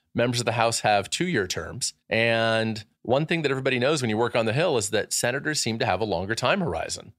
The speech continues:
than members of the House. Senators are, they're willing to, um, act like, you know, to be a little glib,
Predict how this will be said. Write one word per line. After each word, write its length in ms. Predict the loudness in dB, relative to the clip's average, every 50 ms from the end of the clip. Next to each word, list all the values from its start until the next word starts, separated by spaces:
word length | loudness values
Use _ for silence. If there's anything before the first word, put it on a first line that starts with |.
| _
than 200 | 2 2 2 2
members 240 | 2 0 0 -2 -4
of 60 | -2
the 60 | 0 2
House. 460 | 2 2 2 0 -2 -4 -4 -4 -8 _ _ _
Senators 580 | 0 0 2 2 0 0 0 0 0 0 2
are, 300 | 2 2 4 2 0 0 -4 -10 -4
they're 180 | 0 0 2 2
willing 340 | 2 2 2 2 0 0
to, 340 | 0 2 2 2 2 4 4 4
um, 200 | 4 4 4 4
act 240 | 2 2 2 2
like, 280 | 2 2 2 2 0 -2
you 80 | -2 -2
know, 60 | -2
to 100 | -4 -4
be 120 | -4 -4
a 60 | 0
little 180 | 0 -2 -2 -2
glib, 360 | -2 0 2 2 0 0 -4